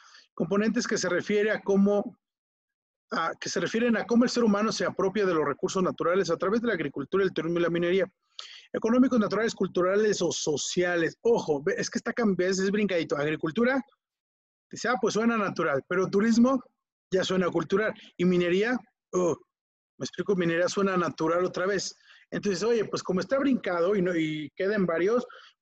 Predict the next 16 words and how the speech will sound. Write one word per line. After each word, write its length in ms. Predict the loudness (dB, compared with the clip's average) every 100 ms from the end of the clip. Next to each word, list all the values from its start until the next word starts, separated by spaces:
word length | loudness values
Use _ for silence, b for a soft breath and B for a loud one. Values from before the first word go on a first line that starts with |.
| -4
pues 320 | -2 -2 -10 _ -2
lo 240 | 0 0
que 140 | -2
sí 160 | -2 -2
generan 500 | 0 0 0 0 -2
todos 320 | 0 0 0
es 140 | 0 0
lana, 400 | 0 0 -2 -4
así 260 | -8 -8
que 160 | -6 -4
sería 340 | -4 -4 -4 -4
inciso 400 | -8 -14 -6 -4
A, 120 | -4 B _ _
componentes 720 | -4 -4 -6 -8 -8 -10 -12 b -12
económicos. 1040 | -10 -8 -8 -10 -12 -10 -10 -12 -16 -20 _ _ _ _ _
Cámara. 580 | -16 -12 -8 -4 -2 -4